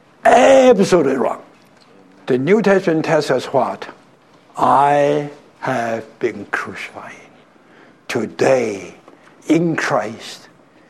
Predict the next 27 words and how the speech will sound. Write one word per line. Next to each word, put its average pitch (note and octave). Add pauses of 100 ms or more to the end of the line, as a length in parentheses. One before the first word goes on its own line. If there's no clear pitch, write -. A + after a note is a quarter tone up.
(320)
it C3+
is B2+
not B2
I E3+ (400)
to B2+
fear A2
God, - (840)
but A#2+ (140)
it D3
is D#3+
I A3 (220)
that C#3
have A2+
been A2+
crucified. A#2+ (640)
I D#3
have D3
been A#2
crucified, C#3 (540)
but C3+
Christ G3 (280)
lives C3+
in A2
me." G2 (720)
The D3+
bountiful A#3
supply B2+